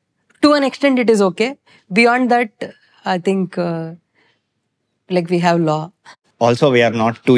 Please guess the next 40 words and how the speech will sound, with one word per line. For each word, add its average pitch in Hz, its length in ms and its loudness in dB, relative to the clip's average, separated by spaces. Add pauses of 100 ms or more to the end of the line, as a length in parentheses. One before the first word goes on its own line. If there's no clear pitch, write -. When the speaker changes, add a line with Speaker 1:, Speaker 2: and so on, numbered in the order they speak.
Speaker 2:
young. 107 220 0
ಅಂದ್ರೆ 107 200 0
ನಾವು 107 240 0
ಟ್ವೆಂಟೀಸ್ 123 440 0
ಅಲ್ಲಿ 120 140 2
ಇಲ್ಲ 123 240 2
ಈಗ. 92 160 -2 (480)
Speaker 1:
Maybe 311 300 4
ನಾವು 285 360 0
ಟ್ವೆಂಟೀಸ್ 269 380 0
ಅಲ್ಲಿ 262 140 2
ಇದ್ದಿದ್ರೆ 269 500 0
Speaker 2:
ಇದ್ದಿದ್ರೆ 277 260 -4
Speaker 1:
we 254 260 2
would 285 120 2
have, 269 120 0
Speaker 2:
ಗೊತ್ತಿಲ್ಲ 208 300 -12 (440)
ನಮ್ಗೆ. 208 220 -4
Speaker 1:
uh, - 100 -20
ಅದೇ 208 240 2
ತರ 247 200 2
ಕಾಂಟೆಂಟ್ 214 360 -2
ಮಾಡ್ತಾ 180 260 -2
ಇದ್ವಿ, 156 220 -2
no? 180 100 -8
But 262 220 0
we 220 200 -2
started 233 340 0
very 196 240 0
late. 160 240 -2
We 190 100 -4
started 190 380 -6
when 185 140 -6
we 180 460 -8
were 170 120 -6
Speaker 2:
Thirty. 156 340 -8
Speaker 1:
thirty. 180 320 -12
So 160 180 -10
Speaker 2:
Twenty-nine, 107 460 -2
thirty. 101 280 -10